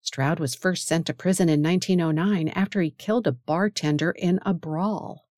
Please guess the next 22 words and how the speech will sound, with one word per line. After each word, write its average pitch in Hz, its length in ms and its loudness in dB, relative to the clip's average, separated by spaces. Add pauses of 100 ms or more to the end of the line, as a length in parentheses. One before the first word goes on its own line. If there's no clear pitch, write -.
(540)
He 196 140 2
had 156 240 0
nearly 180 340 4
completed 190 520 0
his 143 140 -2
sentence 214 560 0
at - 140 0
Leavenworth 214 600 2
Federal 196 300 2
Prison 190 380 0
in 185 100 4
Kansas 180 540 -2
when 139 100 0
he 135 80 0
stabbed 170 460 -2
a 165 60 0
guard 175 320 0
to 143 60 0
death 147 320 -2
in 139 120 2
nineteen 185 420 0
sixteen. 180 760 -4